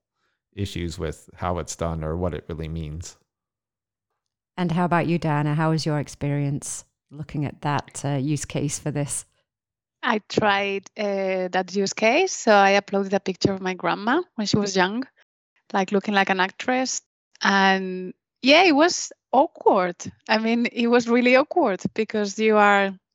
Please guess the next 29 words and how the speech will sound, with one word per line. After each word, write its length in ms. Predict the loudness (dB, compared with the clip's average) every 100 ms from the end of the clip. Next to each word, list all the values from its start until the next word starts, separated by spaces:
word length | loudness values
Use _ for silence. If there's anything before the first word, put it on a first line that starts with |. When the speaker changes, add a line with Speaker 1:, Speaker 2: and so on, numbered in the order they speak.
| 0
Speaker 3:
you 120 | 2
are 60 | 4
used 200 | 2 -4
to 80 |
seeing 200 | -6 -4
animated 380 | -2 -4 -2 -4
pictures 320 | -4 -2 0
right 200 | 2 2
now, 260 | 2 2 0
but 200 | -2 -4
not 220 | -4 -6
kinda 200 | -6 -4
like 100 | -2
a 60 | 0
black 320 | 0 0 -6 _ _ _ _
and 120 | 0 2
white 160 | 2 _
picture 480 | -4 -2 0 2 2
of 340 | 0 -4 -10 _ _ _ -2
a 60 |
deceased 360 | -2 0 -4 -4
family 260 | -4 -2 0
member. 460 | 0 0 -2 -4 -10 _ _ _ _ _
So 200 | -2 4
it 120 | 6
was 280 | 6 6 4
kinda, 200 | 2 4
like, 140 | 4 2
nice, 800 | 0 0 2 0 -2 -4 -6